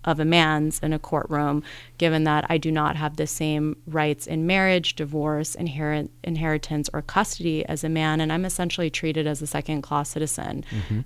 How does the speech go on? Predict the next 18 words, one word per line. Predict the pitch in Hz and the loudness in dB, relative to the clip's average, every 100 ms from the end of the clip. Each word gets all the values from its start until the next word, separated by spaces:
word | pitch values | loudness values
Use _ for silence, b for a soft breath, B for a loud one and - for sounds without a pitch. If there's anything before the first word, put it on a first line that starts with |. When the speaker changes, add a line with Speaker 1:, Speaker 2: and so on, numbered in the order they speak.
| - | -2
Speaker 1:
in | 160 151 151 - | 0 2 0 0
Iran. | 165 160 147 160 B B B B - | 0 2 0 -2 B B B B -4
Um, | 160 156 147 147 170 - - | 2 2 2 -2 -6 -12 -2
the | 175 160 156 | 2 4 2
mandatory | 175 180 175 170 170 156 | 4 4 4 0 0 2
hijab | 156 151 175 170 151 | 2 2 4 4 4
is | 143 | 0
just | 151 - | -2 0
the | |
most | 165 160 156 | 0 0 -2
visible | 147 165 170 160 156 | -2 0 0 0 -2
symbol | - 170 190 - - - - | 0 0 2 0 -2 -4 -4
of | 156 147 | -4 0
that | 151 151 151 | 2 2 0
Speaker 2:
Right. | 104 | 0
Speaker 1:
gender | 156 156 156 156 | 2 2 2 0
oppressive | 156 - 147 - 156 147 143 147 - - | -2 -2 -2 -2 0 0 0 -4 -16 -8
legal | 160 147 151 151 147 156 | -2 -2 0 0 -2 -4